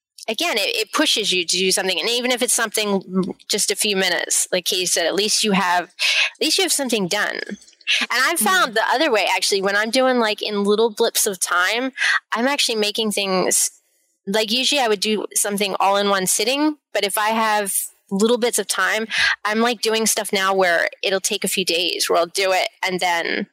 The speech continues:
Speaker 1: come back to it, which is so different for me to
Speaker 2: Mm.
Speaker 1: come back to something after a couple days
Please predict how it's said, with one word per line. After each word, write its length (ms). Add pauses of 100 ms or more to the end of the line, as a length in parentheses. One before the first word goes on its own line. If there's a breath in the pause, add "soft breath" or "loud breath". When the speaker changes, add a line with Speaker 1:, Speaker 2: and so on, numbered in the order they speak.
(480 soft breath)
Speaker 1:
come 180
back 280
to 120
it, 200
which 180
is 100
so 160
different 520
for 120
me 220
to 80
Speaker 2:
Mm. 60
Speaker 1:
come 160
back 320
to 80
something 560
after 320
a 60
couple 240
days 300